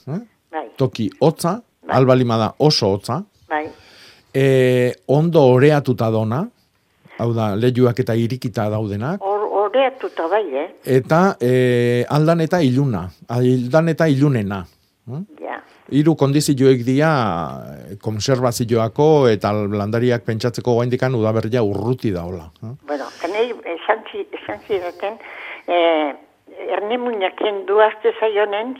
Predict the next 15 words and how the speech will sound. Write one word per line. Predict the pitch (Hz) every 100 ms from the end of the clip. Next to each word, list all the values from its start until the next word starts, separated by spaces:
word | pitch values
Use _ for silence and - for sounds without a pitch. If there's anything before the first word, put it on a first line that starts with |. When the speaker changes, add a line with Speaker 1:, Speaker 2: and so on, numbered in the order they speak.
| -
Speaker 2:
segituan, | 440 156 135 220 220
Speaker 1:
Hmm. | - - - - -
Speaker 2:
eta | 175 170 135 127 -
hala | - 175 170
konservatze | - 156 - 180 151 139 - 135
zala. | 143 135 - - -
Speaker 1:
Bai, | 113 113 95 -
baino, | 107 107 107 104 101 101 98 95 _ _ -
a | - 117
ber, | 113 107
ernemuinak | 117 117 147 160 156 151 143
kendu | 147 139 151
bagatik, | 156 135 131 - 160 - _ _ _ _ - - _ _ _
eh, | 117 120 110 113
landariak, | 113 123 139 139 131 123